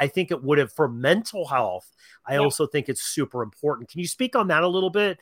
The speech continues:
Speaker 1: How your clients, especially the ones that are in recovery, how does that help their mental health in, in ear-, especially in early recovery?
Speaker 2: Yeah. Getting moving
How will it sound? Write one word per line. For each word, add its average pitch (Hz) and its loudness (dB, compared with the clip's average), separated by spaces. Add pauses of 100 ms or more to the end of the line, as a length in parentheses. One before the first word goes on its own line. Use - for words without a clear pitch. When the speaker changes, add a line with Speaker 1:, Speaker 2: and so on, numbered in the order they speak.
(280)
Speaker 1:
How 269 6
your 240 2
clients, 180 -2
especially 196 -6
the 208 -2
ones 190 -2
that 151 -6
are 147 0
in 139 -2
recovery, 123 2 (400)
how 233 6
does 269 2
that 175 2
help 156 -2
their 139 2
mental 123 -6
health 82 -8 (100)
in, 135 -6
in 139 -6 (180)
ear-, 147 0
especially 220 -4
in 143 -8
early 135 -2
recovery? - -20 (340)
Speaker 2:
Yeah. 196 0 (420)
Getting 302 4
moving 269 2